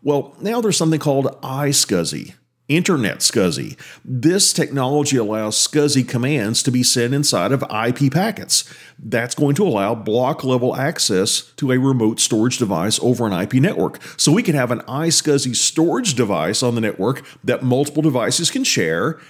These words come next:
and they get block level access using Ethernet because Ethernet is encapsulating those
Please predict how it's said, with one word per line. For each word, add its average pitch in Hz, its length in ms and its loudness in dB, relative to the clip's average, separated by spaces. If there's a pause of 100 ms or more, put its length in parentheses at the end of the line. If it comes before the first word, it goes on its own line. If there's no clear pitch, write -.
and 110 140 -4
they - 20 -2
get 113 220 -4
block 110 340 -2
level 98 260 0
access - 580 -2 (300)
using 131 340 2
Ethernet 120 460 2
because 98 380 0
Ethernet 95 480 0
is 92 400 -2
encapsulating 95 960 -2
those 92 360 -2